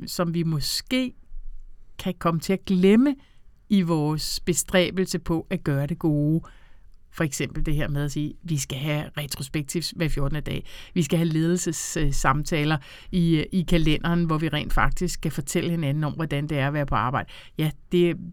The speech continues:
det vil vi gerne. Mm, men der er måske noget, der skal ske først.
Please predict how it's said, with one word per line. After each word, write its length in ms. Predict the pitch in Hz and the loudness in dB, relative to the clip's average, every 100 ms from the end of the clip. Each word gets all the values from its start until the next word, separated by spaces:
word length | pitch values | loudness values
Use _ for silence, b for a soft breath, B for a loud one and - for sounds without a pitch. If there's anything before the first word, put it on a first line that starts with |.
| - | 2
det 120 | 170 | 4
vil 140 | 170 | 4
vi 60 | 170 | 2
gerne. 280 | 151 117 139 - - - - - - | -2 -4 -6 -12 -20 -20 -20 -20 -12
Mm, 640 | - - 131 107 - - - | -8 -6 -6 -10 -12 -12 2
men 220 | 180 180 | 4 4
der 60 | 165 | 2
er 80 | |
måske 300 | 165 170 - | 0 -2 -2
noget, 160 | 143 - | -4 -4
der 60 | 151 | -6
skal 180 | - | -8
ske 200 | 151 - | -8 -8
først. 340 | - - - | -10 -10 -12